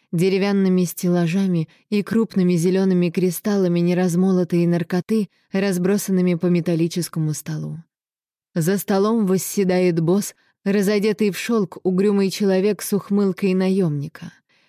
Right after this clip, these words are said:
Рядом его телохранители. Двое у стены, двое у двери.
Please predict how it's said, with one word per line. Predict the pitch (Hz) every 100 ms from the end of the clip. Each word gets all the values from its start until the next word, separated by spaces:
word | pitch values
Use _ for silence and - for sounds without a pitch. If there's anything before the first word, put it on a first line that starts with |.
| _
Рядом | - 170 190 196 214
его | 196 175 185
телохранители. | 190 175 165 170 156 147 - 151 143 151 _ _ _
Двое | 190 175 190 196 202
у | 190
стены, | 196 - 190 180 185 208 180
двое | 185 175 190 190
у | 190 175
двери. | 165 196 202 202